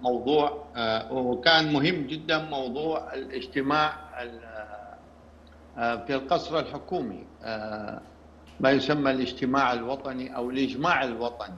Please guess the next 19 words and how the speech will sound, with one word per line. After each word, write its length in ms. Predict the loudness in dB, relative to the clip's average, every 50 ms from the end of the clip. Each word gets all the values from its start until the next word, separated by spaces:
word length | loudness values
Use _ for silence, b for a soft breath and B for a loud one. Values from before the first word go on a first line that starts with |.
| -14 -14 -12
هذا 220 | -10 -8 -6 -6 -6
كان 360 | -2 0 0 0 0 -2 -4
مهم 380 | -6 -6 -6 -6 -4 -6 -4
جدا 320 | -4 -6 -6 -2 0 0 0
يعني. 480 | 0 -2 -4 -4 -4 -4 -6 -8 -8 -10 -12 -16 -20 B B B B B B B -20 -20 -20 -20 -20 -20 -8 2 4
وأيضا 540 | 6 8 8 8 6 6 4 2 -2 -4
صحيح 360 | -6 -6 -4 -4 -4 -4 -6 -8 -12 -12
هو، 240 | -10 -10 -10 -10 -12 -14 -16 -16
آه، 260 | -16 -16 -14 -16 -16
التيار 480 | -18 -12 -8 -6 -4 0 0 0 0 -2
لم 220 | -6 -6 -6 -6
يحضر 440 | -6 -8 -8 -10 -8 -6 -6 -6 -6 -8 -14 -12 -10
إلى 240 | -8 -4 -4 -4
الاجتماع، 760 | -4 -4 -6 -8 -8 -6 0 0 2 4 6 6 4 4 2
ولكن 680 | 0 2 2 4 6 6 4 4 0 -4 -4 -6 -6 -8 -10 -14 -16 -14
ال-، 300 | -12 -12 -12 -12 -10 -8
المهم 800 | -6 -6 -4 -4 -4 -4 -2 0 0 2 4 4 2 2 0 -4 0 0
حضر، 420 | 2 4 4 4 2 2 -2 -10 -16 -18 -20 -20 -20 -20 -20 -20 -20 -20 -10 -6
آه، 1120 | -2 -2 0 -2 -2 -4 -6 -8 -8 -10 -10 -10 -12 -12 -12 -14 -14 -14 -14 -14 -14 -14